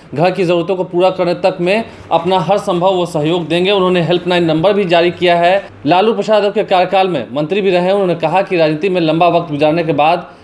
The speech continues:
अब से अंतिम क्षण तक जनता की सेवा ही मेरे लिए सर्वोपरि रहेगी। उन्होंने helpline number जो जारी किया है, वो हम आपके सामने रख देते हैं, डबल नाइन सेवन थ्री ज़ीरो टू डबल फ़ोर थ्री सेवन। एक और number है,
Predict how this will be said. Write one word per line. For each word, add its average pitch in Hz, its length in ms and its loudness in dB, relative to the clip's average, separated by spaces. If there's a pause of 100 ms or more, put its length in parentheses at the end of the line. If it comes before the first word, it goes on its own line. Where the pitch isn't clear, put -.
(140)
अब 190 160 0
से 240 220 0
अंतिम 185 440 -2
क्षण 190 240 -2
तक 185 220 0
जनता 165 300 0
की 180 140 -4
सेवा 175 340 0
ही 190 200 0
मेरे 165 240 2
लिए 185 260 2 (320)
सर्वोपरि 175 540 2
रहेगी। 139 420 -2 (600)
उन्होंने 214 420 2
helpline 180 420 2
number 180 240 0
जो 196 100 0
जारी 185 220 2
किया 180 240 0
है, 180 340 0 (380)
वो 220 120 4
हम 202 160 0
आपके 190 200 -4
सामने 180 260 -2
रख 175 60 -2
देते 165 240 -2
हैं, 196 320 0 (260)
डबल 202 340 2
नाइन 214 340 0
सेवन 190 600 -2
थ्री 170 260 0
ज़ीरो 190 520 2 (380)
टू 233 200 2
डबल 185 300 2
फ़ोर 190 460 0
थ्री 170 220 0
सेवन। 143 400 0 (440)
एक 202 200 0
और 247 160 4
number 185 280 0
है, 120 200 -8